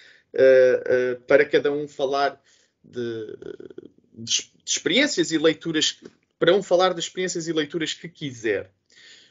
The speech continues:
Acho que para começar devíamos começar pelo que é que é o inferno, ou pelo menos o, o que é que eu estou a considerar aqui quando falo de inferno. E eu penso que o inferno será sempre um local pós-vida, não é? Portanto, para onde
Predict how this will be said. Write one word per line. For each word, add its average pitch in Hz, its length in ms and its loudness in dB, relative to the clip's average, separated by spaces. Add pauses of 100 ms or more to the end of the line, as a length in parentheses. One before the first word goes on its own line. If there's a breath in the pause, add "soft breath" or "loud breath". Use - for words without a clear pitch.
(560 soft breath)
Acho 180 180 0
que - 60 -10
para 196 100 2
começar 208 340 -4
devíamos 196 300 -4
começar 180 460 -4
pelo 165 200 -12
que 170 140 -2
é - 20 0
que 175 160 0
é 165 40 6
o 156 120 -2
inferno, 131 560 -2
ou 120 60 -10
pelo 135 180 -8
menos 135 260 -4
o, 127 120 -4
o 123 180 -8
que 139 100 -2
é 131 40 0
que 135 100 0
eu - 20 2
estou 135 220 -2
a 127 40 -2
considerar 131 520 2
aqui 123 220 -4
quando 123 200 -2
falo 123 240 0
de 120 100 -4
inferno. 113 500 -2 (1080 loud breath)
E 123 240 -4
eu 139 100 4
penso 147 260 -2
que - 80 -6
o 151 60 -2
inferno 143 460 0
será 147 340 -2
sempre 143 680 -6 (500 soft breath)
um 151 100 -2
local 143 680 2 (1200)
pós-vida, 151 800 2
não 131 120 -4
é? 160 100 -6
Portanto, 127 440 -4
para 143 160 4
onde 127 520 -4